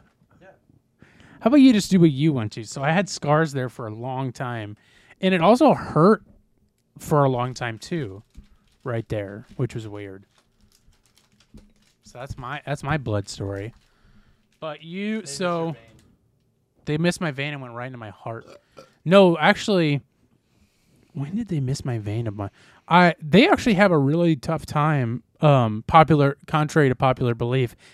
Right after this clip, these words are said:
Speaker 2: they actually have a really hard time <laughs> finding my veins.
Speaker 1: <laughs>
Speaker 2: Like, they really do. I, they can never find 'em.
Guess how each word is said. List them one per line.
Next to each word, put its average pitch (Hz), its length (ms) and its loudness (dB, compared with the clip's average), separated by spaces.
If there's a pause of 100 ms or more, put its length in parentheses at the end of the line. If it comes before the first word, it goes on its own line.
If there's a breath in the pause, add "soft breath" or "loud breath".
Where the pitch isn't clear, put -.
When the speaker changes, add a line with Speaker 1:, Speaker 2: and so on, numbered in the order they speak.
Speaker 2:
they 208 60 0
actually 359 200 0
have 247 100 4
a - 20 4
really 170 240 4
hard 151 300 2
time 165 360 0
<laughs> - 0 -
finding 160 360 -2
my 120 160 -6
veins. 120 600 -8
Speaker 1:
<laughs> - 40 -20 (300 loud breath)
Speaker 2:
Like, 170 140 2
they 214 140 6
really 226 260 8
do. 170 300 4
I, 151 260 -2
they 165 140 -4
can 185 140 -4
never 175 260 -4
find 147 340 -6
'em. 107 220 -14